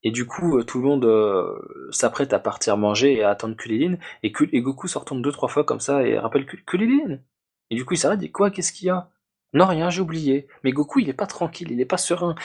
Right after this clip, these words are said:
Il a ce, cette espèce de, de, de sensation comme ça en lui.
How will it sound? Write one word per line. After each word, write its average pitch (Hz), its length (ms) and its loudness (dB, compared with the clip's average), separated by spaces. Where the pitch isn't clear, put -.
Il 208 120 4
a 240 60 8
ce, - 180 -4
cette - 260 -8
espèce 139 300 -4
de, 135 100 0
de, 135 160 -2
de - 80 -4
sensation 175 600 0
comme 117 180 -2
ça - 160 0
en 117 120 4
lui. 151 300 -2